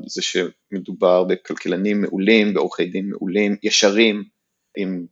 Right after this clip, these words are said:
סדר עדיפויות סביר מאוד, אה, ושעושים עבודה מאוד טובה, ומתמקדים במה שחשוב. בסופו של דבר, כל הסוכנויות האלה, יש להם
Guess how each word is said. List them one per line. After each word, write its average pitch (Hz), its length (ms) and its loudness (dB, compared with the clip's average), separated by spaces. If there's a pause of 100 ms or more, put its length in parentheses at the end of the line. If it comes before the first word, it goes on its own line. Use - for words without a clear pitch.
(160)
סדר 104 320 4
עדיפויות 98 420 2
סביר 107 360 0
מאוד, 101 540 4 (280)
אה, 90 360 0 (380)
ושעושים 90 720 -2
עבודה 95 220 0
מאוד 101 280 2
טובה, 95 300 2 (560)
ומתמקדים 95 440 -4
במה 92 200 0
שחשוב. - 580 -4 (420)
בסופו 120 380 2
של 143 80 0
דבר, 117 280 8
כל 107 120 2
הסוכנויות 98 500 -4
האלה, 92 260 2 (220)
יש 92 140 -8
להם 90 300 -2